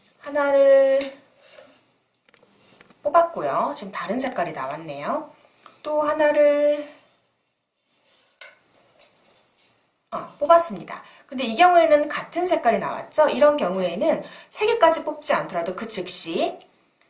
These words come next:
둥지를 만들고 그 위에다가 자신의 알을 올릴 수 있는 자격이, 기회가 주어집니다. 이렇게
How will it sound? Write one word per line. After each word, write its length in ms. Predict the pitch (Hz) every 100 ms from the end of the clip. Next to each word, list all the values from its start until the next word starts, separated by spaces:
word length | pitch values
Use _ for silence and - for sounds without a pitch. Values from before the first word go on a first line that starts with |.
| _
둥지를 500 | - 233 240 254 233
만들고 800 | - 151 156 151 151 302 381 381
그 200 | 320 190
위에다가 440 | 202 208 196 202
자신의 380 | 208 185 214 220
알을 300 | - 160 175
올릴 280 | 190 254 311
수 140 | 311
있는 180 | 185 160
자격이, 600 | 156 180 175 175 - 269 -
기회가 320 | 180 160 -
주어집니다. 640 | - 175 - - - - _ _ _ _ _ _ _
이렇게 540 | 185 180 180 - -